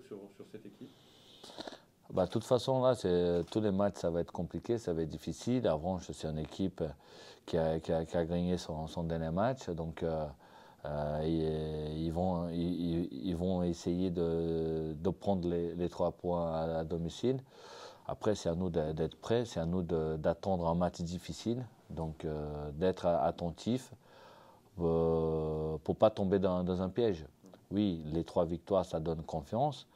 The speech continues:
Speaker 2: mais, euh, voilà, on a, on a l'opportunité de suivre no-, notre série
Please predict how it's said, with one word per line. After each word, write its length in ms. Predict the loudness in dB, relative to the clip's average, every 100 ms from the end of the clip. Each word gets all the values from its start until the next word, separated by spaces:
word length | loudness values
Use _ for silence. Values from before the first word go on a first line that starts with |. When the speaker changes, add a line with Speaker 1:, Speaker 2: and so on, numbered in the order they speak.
| -20 -20 -20 -20 -20 -10
Speaker 2:
mais, 380 | -6 -4 -2 -4
euh, 320 | -4 -6 -6 0
voilà, 300 | 4 4 4
on 260 | 2 0 0
a, 160 | 0
on 160 | 2 2
a 100 | 4
l'opportunité 800 | 2 0 -4 0 -2 0 0 2
de 280 | 2 2
suivre 560 | 0 0 2 2 0 0
no-, 360 | 0 -2 -2 0
notre 240 | 0 0
série 400 | -2 0 0